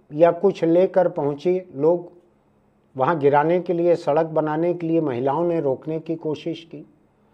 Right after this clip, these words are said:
उन महिलाओं के ऊपर ही पूरा एक ट्रक मुरम को खाली कर दिया गया।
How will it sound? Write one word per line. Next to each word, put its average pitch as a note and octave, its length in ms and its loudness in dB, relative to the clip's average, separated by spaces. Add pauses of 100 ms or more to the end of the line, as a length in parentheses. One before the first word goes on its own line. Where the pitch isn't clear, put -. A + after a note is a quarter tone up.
(320)
उन D#3+ 160 0
महिलाओं D3 540 -2
के E3+ 180 -4
ऊपर C#3+ 380 0
ही A#2+ 240 -6 (920)
पूरा E3 240 2
एक E3 400 -4
ट्रक E3+ 220 -2
मुरम D#3+ 320 -2
को E3 160 -4
खाली D3 340 -4
कर D3 200 -4
दिया B2 300 -8
गया। G#2+ 320 -20